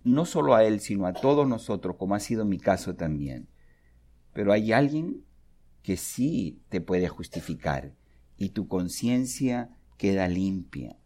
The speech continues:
ha sido redimido, la paz de Dios viene a ti,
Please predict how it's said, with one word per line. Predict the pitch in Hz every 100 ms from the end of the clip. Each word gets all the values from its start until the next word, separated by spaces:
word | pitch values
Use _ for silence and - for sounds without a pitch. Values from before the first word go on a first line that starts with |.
| _ _ _ _ _ - - - - _ _ - -
ha | 90
sido | - 95 98
redimido, | 87 87 82 82 87 95 85 69 - - _ _ _ _ _ _ _ _ _ - - -
la | 90 87 -
paz | 110 117
de | 98
Dios | 92 92 104 104 101
viene | 92 85 78
a |
ti, | - 78 71